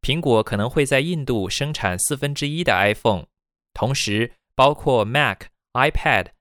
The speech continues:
Apple Watch 和 AirPods 在内，所有苹果产品中约有百分之二十五将在中国境外生产。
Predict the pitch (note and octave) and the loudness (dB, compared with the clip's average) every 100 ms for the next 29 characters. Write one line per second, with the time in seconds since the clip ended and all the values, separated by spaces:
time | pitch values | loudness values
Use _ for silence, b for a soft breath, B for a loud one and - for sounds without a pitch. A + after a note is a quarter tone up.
0 | - C#3+ D3+ D#3+ E3+ D3 F#2 - - _ | -4 -2 0 2 2 2 -2 -6 -12 _
1 | _ A2 A2+ C#3 D#3 D#3 E3 C3 - A2 | _ -2 0 0 0 0 0 -2 0 -2
2 | G2 G#2 F2 - _ _ - - C#3 F3 | 0 0 0 -4 _ _ -12 0 4 4
3 | A2 B2 C#3 G2+ - A#2+ G#2 F2+ A2+ A#2 | 2 -2 0 0 0 -4 -4 0 0 0
4 | A#2+ - D3 C3 G#2 F#2 E2 C3 D#3 D#3 | -4 0 2 2 2 2 0 -4 2 2
5 | B2 - C3 F#2 E2+ - A#2 B2 G#2 - | 2 0 -2 -2 -4 -2 0 2 0 0
6 | D3 C3 G#2+ - D3 E3 B2+ - A2 - | -4 0 -2 -2 -2 0 -2 -4 -4 -4
7 | D#2 B1+ | -6 -6